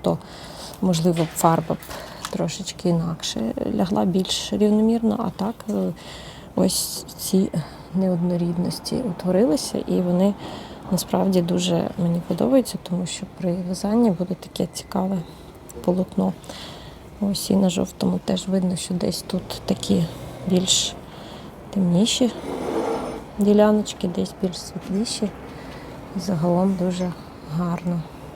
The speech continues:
Ось місця переходів, вони такі досить світленькі. Я думаю, що, можливо, тут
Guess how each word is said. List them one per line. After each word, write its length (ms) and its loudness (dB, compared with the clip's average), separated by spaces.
Ось 240 0
місця 400 4
переходів, 840 2
вони 320 0
такі 280 -4
досить 400 -2
світленькі. 680 2
Я 100 6
думаю, 420 4
що, 220 -2
можливо, 540 4
тут 140 2